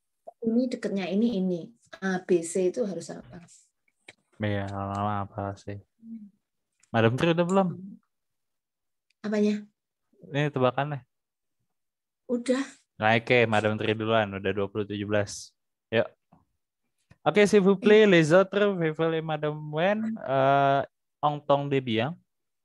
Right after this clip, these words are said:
Speaker 2: Écoutez bien ce que Madame Tri va, euh, vous poser les, les informations sur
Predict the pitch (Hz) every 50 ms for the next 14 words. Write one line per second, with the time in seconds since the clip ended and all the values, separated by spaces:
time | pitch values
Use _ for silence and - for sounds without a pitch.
0 | _ _ _ _ _ _ _ - 143 151 147 180 180 170 175 190 180 160 139 135
1 | 135 143 165 175 165 - - 147 147 147 _ _ _ _ - - 151 160 170 180
2 | 185 185 165 127 - - - 120 120 120 127 120 120 123 120 - - 139 139 151
3 | 170 180 165 131 113 110 107 104 110 120 127 143 160 170 143 - - - 151 151
4 | 127 120 117 113 110 110 107 104 101 101 101 - - _ _ _ _ _ _ _
5 | _ _ _ _ _ _ _ _ _ _ _ - 113 107 107 110 120 131 135 135
6 | 135 135 135 135 135 135 135 131 131 131 127 127 127 123 120 120 117 113 - -
7 | - _ _ _ _ _ _ _ _ _ _ - 147 143 127 113 120 120 156 190
8 | 180 _ _ _ _ _ _ _ _ _ - 117 113 113 113 113 113 113 113 113
9 | 113 110 110 110 110 110 110 104 104 104 98 - 113 110 - 110 107 107 101 101
10 | - - - 151 165 - - - 117 117 117 113 113